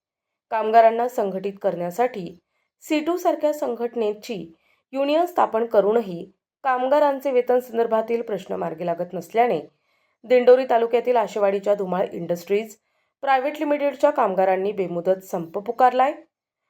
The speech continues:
धुमाळ इंडस्ट्रीजमध्ये काम करताना कामानुसार मिळणारा मोबदला कमी असल्याने शेकडो कामगार आक्रमक झालेत.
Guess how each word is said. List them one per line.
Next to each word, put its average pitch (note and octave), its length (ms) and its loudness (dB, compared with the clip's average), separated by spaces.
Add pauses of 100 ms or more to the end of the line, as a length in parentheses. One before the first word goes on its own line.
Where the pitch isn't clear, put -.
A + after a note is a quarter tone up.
(200)
धुमाळ D#4 340 2
इंडस्ट्रीजमध्ये A#3+ 840 -2
काम G3+ 220 -4
करताना F3 540 -2 (580)
कामानुसार C4 600 2
मिळणारा F#3+ 420 -2
मोबदला F3+ 480 -2
कमी F3 300 -6
असल्याने F3 560 0 (440)
शेकडो C#4 300 4
कामगार G#3+ 420 -2
आक्रमक G3 480 -4 (120)
झालेत. C4+ 220 0